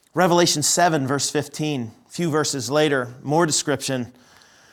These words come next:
of the new heavens, new earth come. "Th-, therefore, they are before the throne of God and, and serve him day and night in his temple.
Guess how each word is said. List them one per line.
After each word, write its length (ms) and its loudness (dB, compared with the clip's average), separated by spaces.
of 100 -6
the 60 -4
new 120 0
heavens, 240 2
new 140 0
earth 180 -2
come. 320 0
"Th-, 220 -4
therefore, 680 2
they 360 0
are 180 4
before 460 2
the 120 2
throne 640 2
of 160 -2
God 420 6
and, 320 -4
and 260 -4
serve 380 2
him 260 0
day 280 2
and 140 -2
night 340 0
in 120 -4
his 200 -4
temple. 420 -14